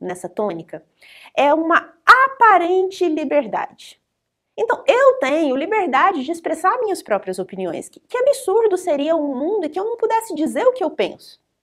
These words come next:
Assim, a gente pode dizer o que a gente pensa,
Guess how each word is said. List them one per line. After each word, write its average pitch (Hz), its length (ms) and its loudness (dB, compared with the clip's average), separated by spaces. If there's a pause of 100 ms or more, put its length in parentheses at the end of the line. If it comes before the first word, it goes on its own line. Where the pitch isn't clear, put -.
(500)
Assim, 302 680 -2
a 175 40 -16
gente 190 200 -8
pode 240 340 0
dizer 233 300 -4
o 214 40 -8
que 226 80 -8
a 277 60 -2
gente 494 200 -6
pensa, 285 520 -4